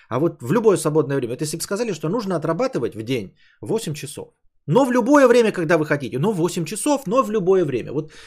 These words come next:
встали вы в восемь, пожалуйста, начинайте в девять, да, там приехали. Встали в одиннадцать, пожалуйста, начинайте в двенадцать. Я думаю, что в таком случае,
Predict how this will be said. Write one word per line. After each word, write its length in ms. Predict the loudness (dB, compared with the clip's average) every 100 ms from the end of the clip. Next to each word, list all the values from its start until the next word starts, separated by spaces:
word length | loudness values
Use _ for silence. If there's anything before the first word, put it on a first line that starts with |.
| -18
встали 400 | -10 4 6 6
вы 100 | 4
в 60 | 2
восемь, 360 | 2 2 0
пожалуйста, 540 | 0 2 2 0 -2 -6
начинайте 420 | -8 -4 -2 -4
в 60 | -6
девять, 360 | -4 -6 -6
да, 100 | -8
там 180 | -6 -6
приехали. 500 | -4 -4 -6 -10 -18 -20 -20 -20 -16
Встали 300 | -4 2 4
в 80 | 6
одиннадцать, 440 | 4 2 -2 -4 -2
пожалуйста, 420 | 2 2 2 -4
начинайте 420 | -8 -8 -8 -8
в 40 |
двенадцать. 460 | -6 -6 -6 -8 -10
Я 160 | -2 0
думаю, 380 | 2 2 2 0
что 400 | -2 4 4 4
в 80 | -4
таком 380 | -8 -2 -2
случае, 720 | -2 -2 0 0 -4 -12 -14